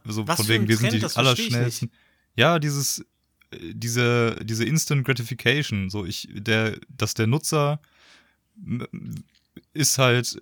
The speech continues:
Speaker 1: am Drücker so und er will das haben, was er haben möchte und er will's halt jetzt. Und da gehen wir
Speaker 2: Hm.
Speaker 1: ja immer mehr hin. Das ist ja diese ganze On-Demand-Sache irgendwie mit Netflix, ähm, äh, Online-Streaming-Dienste,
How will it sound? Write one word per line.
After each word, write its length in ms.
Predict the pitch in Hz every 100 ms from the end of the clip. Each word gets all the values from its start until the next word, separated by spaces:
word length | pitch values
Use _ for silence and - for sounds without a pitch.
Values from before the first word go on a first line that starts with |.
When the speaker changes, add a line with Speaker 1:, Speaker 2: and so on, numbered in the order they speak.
| -
Speaker 1:
am 160 | 123 120
Drücker 360 | 123 - 185 170
so 180 | 170
und 200 | 156 123 113
er 140 | 107
will 300 | 135 143 135
das 260 | - 120 -
haben, 220 | 123 120
was 140 | 113 110
er 140 | 104
haben 220 | 101 101
möchte 260 | 123 - 147
und 80 | 131
er 100 | 113
will's 160 | 110
halt 120 | 110 95
jetzt. 420 | 85 - - _ _ _ _ _ _ _ _ _ _ _ _
Und 80 | 110
da 60 | 107
gehen 160 | 131
wir 80 | 139
Speaker 2:
Hm. 20 |
Speaker 1:
ja 40 | 143
immer 140 | 156
mehr 140 | 147 143
hin. 140 | 170
Das 140 | 117 120
ist 100 | -
ja 60 | 113
diese 200 | 113 113
ganze 280 | 131 135
On-Demand-Sache 680 | 113 117 110 127 139 131 -
irgendwie 220 | 123 113 107
mit 120 | 95
Netflix, 640 | 127 - 127 120 117 - - - - - - _ -
ähm, 560 | 104 104 101 104 95 -
äh, 140 | 104
Online-Streaming-Dienste, 1400 | 101 98 123 120 113 - 139 131 120 123 120 - 123